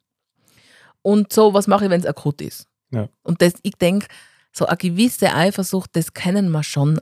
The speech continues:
Speaker 1: alle.
Speaker 2: Ja,
Speaker 1: Also
Speaker 2: das
Speaker 1: das
Speaker 2: ist so.
Speaker 1: Gefühl kennt man. Und wenn's nur aus einer Freundschaftsgeschichte außer ist, so, also Frauen, Mädchen kennen das schon auch.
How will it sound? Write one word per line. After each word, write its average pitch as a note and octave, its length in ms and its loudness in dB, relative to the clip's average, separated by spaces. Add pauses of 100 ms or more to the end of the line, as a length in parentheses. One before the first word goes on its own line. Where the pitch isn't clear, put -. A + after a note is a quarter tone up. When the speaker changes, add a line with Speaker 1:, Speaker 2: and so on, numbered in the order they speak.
Speaker 1:
alle. B2 380 -2 (420)
Speaker 2:
Ja, A2+ 100 -6
Speaker 1:
Also E3 160 0
Speaker 2:
das D#3+ 140 0
Speaker 1:
das G2+ 80 -8
Speaker 2:
ist E3 80 -2
so. G#2+ 80 -4
Speaker 1:
Gefühl G#3 500 0
kennt F#3+ 440 0
man. C#2 180 -2 (440)
Und D#3+ 180 -2
wenn's E3+ 280 2
nur F#3 160 4
aus E3 100 0
einer C#3+ 300 0 (260)
Freundschaftsgeschichte D#3+ 1120 -4
außer C3 220 -6
ist, C#3 260 -6
so, C#3+ 260 -4 (240)
also C3+ 280 -6 (360)
Frauen, F3 480 2
Mädchen E3 460 -2
kennen D3+ 320 -4
das D3 180 -6
schon D3 220 -2
auch. A#2+ 260 -10